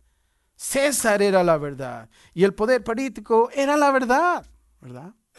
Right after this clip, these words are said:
Es un político, ¿verdad? <laughs> Convence. Se dice que la definición de político es alguien que convence a la gente. Si tú lo buscas en el diccionario, está así.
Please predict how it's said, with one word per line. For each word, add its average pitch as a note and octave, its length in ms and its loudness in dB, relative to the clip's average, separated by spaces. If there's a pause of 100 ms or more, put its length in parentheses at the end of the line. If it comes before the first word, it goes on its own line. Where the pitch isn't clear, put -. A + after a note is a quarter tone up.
(840)
Es D#3+ 220 -12
un F3+ 80 -12
político, B2+ 680 -16
¿verdad? A#2 320 -20 (140)
<laughs> - 920 -20
Convence. D3+ 680 -4 (460)
Se - 140 -20
dice E3 120 -12
que D#3+ 140 -6
la C#3+ 100 -4
definición C3+ 540 -12
de D#3+ 100 -8
político D3 500 -14
es C#3 240 -16 (360)
alguien D#3+ 400 -4
que C#3 160 -14
convence C#3+ 680 -12
a D3+ 80 -16
la B2 100 -16
gente. B2 380 -20 (500)
Si - 100 -20
tú D3+ 120 -10
lo D#3+ 40 -6
buscas E3+ 280 -10
en D3 60 -10
el B2+ 60 -14
diccionario, C#3+ 460 -10
está C#3 160 -12
así. B2 260 -20